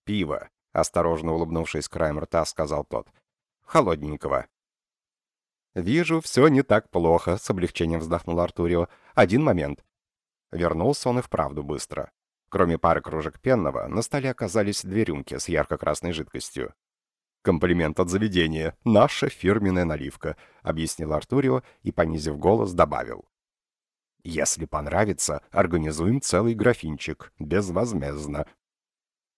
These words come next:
«И здесь тебя любят», заметил Арчи. «Да при чём тут любовь? Дураков нет с красным отрядом связываться»,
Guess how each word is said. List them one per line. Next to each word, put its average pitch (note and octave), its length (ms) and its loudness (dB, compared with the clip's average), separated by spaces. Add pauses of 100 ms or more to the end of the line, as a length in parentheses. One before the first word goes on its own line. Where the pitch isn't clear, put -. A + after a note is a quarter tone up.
(380)
«И - 120 -4
здесь F2 340 -2
тебя F2 260 0
любят», D2 480 -6
заметил D#2 540 -2
Арчи. - 400 -6 (1300)
«Да D#3+ 140 2
при E3 120 0
чём D#3+ 220 4
тут C3 160 0
любовь? F#2 440 2 (300)
Дураков C3+ 460 2
нет C#3+ 180 2
с - 40 -10
красным F#2 380 2
отрядом D#2+ 360 0
связываться», C#2+ 640 -4